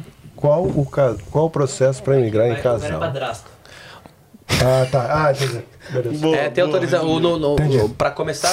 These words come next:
Speaker 4: de
Speaker 1: Entendi,
Speaker 4: tudo,
Speaker 1: entendi, entendi.
Speaker 4: se o filho tiver o pai e a mãe, os dois têm que tá autorizando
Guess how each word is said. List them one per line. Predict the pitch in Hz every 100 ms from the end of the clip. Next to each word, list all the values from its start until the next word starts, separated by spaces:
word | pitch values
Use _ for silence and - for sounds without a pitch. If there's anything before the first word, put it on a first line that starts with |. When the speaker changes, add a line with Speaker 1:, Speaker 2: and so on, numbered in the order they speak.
| 185
Speaker 4:
de | 147 127 120 117 127
Speaker 1:
Entendi, | 123
Speaker 4:
tudo, | 156 - 180
Speaker 1:
entendi, | 98 98
entendi. | 127
Speaker 4:
se | - 139
o | 135
filho | 131 156 180
tiver | 180 156 135
o | 131
pai | 120 117 117
e | 110
a |
mãe, | 110 110 127 143
os | 131 110
dois | 123 135
têm | 135 135
que |
tá | 131
autorizando | 120 120 113 107 110 113 110